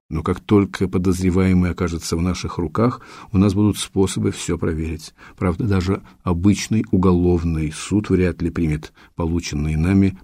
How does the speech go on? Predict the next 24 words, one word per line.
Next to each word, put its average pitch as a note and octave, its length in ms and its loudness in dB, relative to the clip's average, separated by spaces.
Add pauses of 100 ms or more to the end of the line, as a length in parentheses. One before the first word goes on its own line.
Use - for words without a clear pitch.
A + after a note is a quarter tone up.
подобным F#2 560 2
путём E2 400 -4
доказательства". - 840 -10 (360)
"Плевать", F#2+ 640 2 (240)
взвился F2 500 0
Эоне. D#2 320 -4 (160)
"В - 40 -14
конце F#2 280 0
концов, F#2+ 380 0
я G2+ 120 4
император, G2 560 2 (240)
и F2+ 200 0 (340)
в F#2+ 100 4
исключительных - 540 0
случаях F#2 480 -2
имею G2 220 6
право F2 340 2
сам F2 500 0
осуществлять F#2 840 0
правосудие". F#2 640 0 (1500)
"Почему F#2+ 580 2 (840)
вы F2 580 0 (180)
сказали F2+ 440 -2
даже E2+ 320 -2